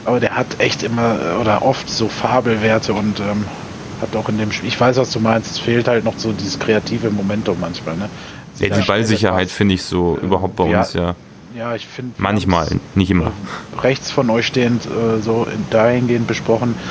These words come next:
Speaker 1: dass wir oft auch im Angriff dann das Tempo auf einmal rausgenommen haben, was für uns ja untypisch ist.
Speaker 2: Genau,
Speaker 1: Da ging der
Speaker 2: ja.
Speaker 1: Ball auf rechts oder links und dann wurde nicht direkt dieser One-Touch gespielt, sondern, ähm, es wurde dann geguckt und dann doch nochmal hinten rum.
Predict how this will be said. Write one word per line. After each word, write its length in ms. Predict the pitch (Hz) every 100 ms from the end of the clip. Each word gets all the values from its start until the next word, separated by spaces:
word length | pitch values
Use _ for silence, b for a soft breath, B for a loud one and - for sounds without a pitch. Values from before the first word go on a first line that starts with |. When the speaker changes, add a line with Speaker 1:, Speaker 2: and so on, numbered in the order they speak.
| B B
Speaker 1:
dass 180 | 104 -
wir 120 | 117
oft 200 | 120 -
auch 140 | 127 117
im 100 | 92
Angriff 320 | 120 120 107
dann 120 | 113
das 140 | 110 -
Tempo 360 | 131 156 151 98
auf 100 | 90
einmal 200 | 92 87
rausgenommen 520 | 87 - 98 95 95
haben, 160 | 104
was 140 | 104 98
für 100 | 104
uns 160 | 101
ja 80 | 110
untypisch 600 | 92 127 - 92 85 -
ist. 40 | 107
Speaker 2:
Genau, 280 | 113 95 82
Speaker 1:
Da 80 |
ging 180 | 95 107
der 80 | 104
Speaker 2:
ja. 100 | 95
Speaker 1:
Ball 140 | 110
auf 220 | 113 - 120
rechts 260 | 120 -
oder 180 | 110 104
links 420 | 101 117 151 151
und 160 | 107 107
dann 200 | 110 110 B B B B B
wurde 240 | 117 117 123
nicht 160 | 110
direkt 340 | 117 110 - -
dieser 280 | 104 104 98
One-Touch 580 | 107 127 135 - - -
gespielt, 520 | 127 - 127 139 135
sondern, 440 | 113 110 113 113 92 110
ähm, 220 | 107 117 135
es 120 | -
wurde 180 | 113 110
dann 80 | 101
geguckt 520 | 104 - 104 - -
und 180 | 110 117
dann 160 | 113
doch 160 | 113 110
nochmal 280 | 117 104 95
hinten 360 | 110 113 131
rum. 280 | 127 123 127